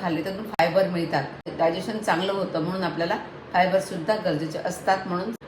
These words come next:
अ, फळं जी खायची ती सालासहित खायची आहेत, म्हणून ज्यूस घेणं शक्यतो टाळलेलं बरं. आता ही नॅचरल शुगर आहे, ही नॅचरल शुगर आपल्या शरीरामध्ये हळूहळू पचते आणि ती शुगर हळूहळू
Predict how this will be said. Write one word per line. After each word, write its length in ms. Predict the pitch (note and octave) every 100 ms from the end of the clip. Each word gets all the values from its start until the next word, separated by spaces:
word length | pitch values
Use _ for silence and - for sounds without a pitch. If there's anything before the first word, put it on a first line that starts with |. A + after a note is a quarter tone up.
| -
अ, 160 | F#3 F3
फळं 200 | F#3+ G3+
जी 140 | A3+ A#3
खायची 280 | A3+ E3+ F3
ती 120 | F3+
सालासहित 560 | F#3 E3 D#3+ E3+ F#3+ A3+
खायची 400 | A3+ F3 C#3 D3 -
आहेत, 240 | E3 C#3 - - - -
म्हणून 180 | F#3+ G#3
ज्यूस 280 | G3 G#3 F#3
घेणं 240 | F#3+ F3+ G3+
शक्यतो 340 | F#3+ F3+ D#3+ F3+ F3+
टाळलेलं 340 | E3 D#3 D3+ -
बरं. 200 | A3 F#3 - - - - - - - -
आता 140 | -
ही 200 | D4 C4
नॅचरल 420 | A3+ F3+ - B3 A#3+
शुगर 280 | F#3+ D#3+
आहे, 200 | C#3+ D3 C#3 - - - -
ही 140 | A#3
नॅचरल 400 | G3+ F3+ A3 A3
शुगर 340 | A3 G3 E3 F3+ - - -
आपल्या 240 | F3+ G3+ A3 A3+
शरीरामध्ये 640 | G3 F3 D#3+ D#3+ D#3 F3+ A#3 - - - -
हळूहळू 480 | A#3+ C#4+ C#4 A#3+ - - -
पचते 520 | G3 F#3+ - F#3+ G#3 - - -
आणि 160 | F#3 G3+
ती 360 | G#3 A#3 C4+ -
शुगर 280 | G#3 G3+ G#3+ - - G#3+
हळूहळू 380 | A3+ B3 A#3